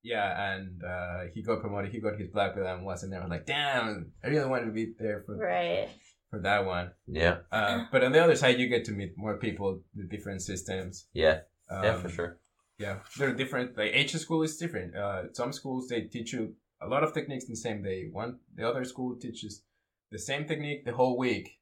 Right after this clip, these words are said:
Speaker 1: but then by the end of the week, you're, like, really know that technique and you really drill that technique.
Speaker 2: Mm-hmm.
Speaker 3: Mm-hmm.
Speaker 1: Uh, so that's, that's a, a, a benefit.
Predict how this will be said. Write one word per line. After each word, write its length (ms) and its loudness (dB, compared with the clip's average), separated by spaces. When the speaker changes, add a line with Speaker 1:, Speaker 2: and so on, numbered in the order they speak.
Speaker 1:
but 140 2
then 200 2
by 120 4
the 140 0
end 80 4
of 80 -2
the 100 -6
week, 260 0
you're, 140 0
like, 240 0
really 300 0
know 240 0
that 200 -2
technique 300 -6
and 140 -6
you 260 -6
really 340 -4
drill 340 -4
that 200 -4
technique. 420 -6
Speaker 2:
Mm-hmm. 260 -8
Speaker 3:
Mm-hmm. 180 0
Speaker 1:
Uh, 1040 -14
so 180 -8
that's, 280 -2
that's 280 -2
a, 100 -4
a, 440 -12
a 200 -10
benefit. 400 -6